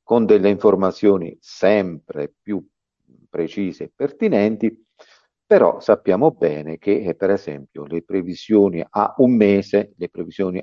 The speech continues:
a un anno, generalmente sono casuali, cioè non, non ci prendono, possono non prenderci più che prenderci.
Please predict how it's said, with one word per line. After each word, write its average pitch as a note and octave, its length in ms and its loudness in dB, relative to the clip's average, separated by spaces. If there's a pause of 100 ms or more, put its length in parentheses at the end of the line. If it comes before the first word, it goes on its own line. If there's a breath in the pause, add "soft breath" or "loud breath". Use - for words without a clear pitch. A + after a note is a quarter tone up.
a G2 260 -4
un C3 200 2
anno, F#2+ 520 -2 (1040)
generalmente E2+ 1040 -2
sono D#2 480 -6 (680)
casuali, C2 680 -4
cioè F2+ 220 -2
non, D#2+ 600 -12 (340)
non C3+ 180 0
ci A2+ 100 0
prendono, D2+ 560 0 (120)
possono F#2 440 0
non F#2+ 200 0
prenderci E2 680 -2
più E2+ 180 -6
che E2 180 -4
prenderci. C#2 640 -8